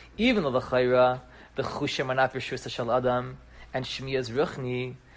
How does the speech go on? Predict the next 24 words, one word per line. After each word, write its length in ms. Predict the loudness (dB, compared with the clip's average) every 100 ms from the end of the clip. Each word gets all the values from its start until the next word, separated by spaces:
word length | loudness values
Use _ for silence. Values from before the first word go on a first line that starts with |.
| -10
so 100 | 2
how 120 | 4
do 80 | 4
you 60 | 0
expect 420 | -4 -4 -4 -4
me 80 | -4
to 80 |
have 160 | 0 0
a 40 |
Shvisa 420 | -2 -8 -10 -8 -6
in 100 | -2
that? 360 | 0 0 -2 -16 -20 -20 -20 -20 -20 -18
So 80 | -16
he 60 | -16
says, 440 | -6 0 2 2
Mikol 260 | 0 -8 -2
Makom, 420 | -2 0 -2 -2
Yuchal 300 | -6 -4 -4
Ha'adam 340 | 0 0 0 -2
Lakadosh 460 | -6 0 -2 -2
Shel 220 | -8 -8
Atar 340 | -8 -2 -2 -2
Es 140 | -4
Atzmo, 480 | -6 -6 -4 -2 -2